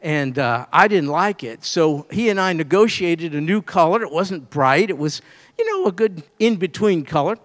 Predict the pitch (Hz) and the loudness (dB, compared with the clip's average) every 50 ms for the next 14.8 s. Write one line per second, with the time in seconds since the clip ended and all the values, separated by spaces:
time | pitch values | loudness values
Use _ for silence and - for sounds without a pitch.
0 | _ _ _ _ _ - - - 160 147 170 180 180 190 180 - 208 196 165 147 | _ _ _ _ _ -20 -12 -8 -4 -2 0 0 0 0 0 2 0 0 0 0
1 | 170 202 247 269 269 240 196 208 180 190 190 175 151 127 - - 147 151 202 214 | 2 2 4 4 4 2 4 4 4 4 4 2 -2 -4 -8 -6 -2 0 0 0
2 | 208 - 185 175 202 208 208 190 190 165 147 143 - - - - - - 202 185 | 0 -4 -4 -2 0 0 0 0 0 0 0 0 0 0 0 -2 -2 0 0 0
3 | 185 190 196 190 175 165 156 147 160 175 170 156 135 135 156 165 139 - _ _ | 2 2 0 0 2 0 2 4 4 6 6 4 4 0 -6 -10 -12 -16 _ _
4 | _ _ _ _ _ _ _ _ _ - 151 143 139 139 156 165 185 202 180 190 | _ _ _ _ _ _ _ _ _ -8 -6 -4 -4 -2 2 2 2 2 2 0
5 | 208 202 196 185 160 - 165 185 185 185 190 - 143 156 151 180 175 180 - - | -2 -2 -2 -4 -8 -6 -4 -4 -2 -4 -4 -6 -8 -4 0 0 0 0 0 -2
6 | - 208 170 - 151 147 160 160 156 160 143 - - - - - 185 185 175 160 | -6 -6 -6 -4 -2 0 0 0 0 -4 -6 -10 -12 -16 -10 -6 -4 -2 -2 0
7 | 160 185 196 170 165 151 151 165 196 220 208 170 156 156 165 170 156 143 151 160 | -2 -2 -2 -4 -6 -6 -4 -2 -2 0 0 2 2 2 0 0 0 0 0 0
8 | 147 127 139 151 170 165 - 131 156 156 160 - - 185 262 339 320 190 - - | 0 0 0 0 -2 -2 -4 -6 -6 -6 -6 -6 -2 2 4 4 4 2 0 -4
9 | - - - 370 302 220 202 196 220 208 185 180 - - 220 190 - 170 147 175 | -8 -2 0 2 4 4 4 4 2 0 -2 -4 -4 -4 -4 -4 -4 -2 0 2
10 | 214 240 226 180 147 123 175 160 147 - 156 139 123 - _ - _ - - _ | 2 2 2 0 -2 -2 -4 -4 -6 -6 -8 -8 -8 -10 _ -20 _ -20 -20 _
11 | - - 208 196 190 160 - - - 143 131 160 165 170 180 185 208 208 185 139 | -2 2 2 2 2 2 -2 -4 -6 -4 0 2 4 4 4 2 0 0 -2 -4
12 | 131 139 127 113 - - 240 - _ _ _ 156 160 170 175 170 196 202 190 196 | -6 -10 -12 -14 -16 -20 -20 -20 _ _ _ -20 -20 -16 -8 -4 -4 -2 0 0
13 | 226 202 214 247 240 240 214 175 156 156 151 147 156 147 - 190 208 208 185 139 | 0 2 4 4 2 2 2 0 -2 -2 -2 -4 -6 -6 -2 -2 0 0 0 -4
14 | 120 - - 156 151 - - 190 185 175 - - 247 - 262 | -6 -8 -10 -10 -8 -6 -4 -4 -4 -6 -6 -6 -6 -6 -8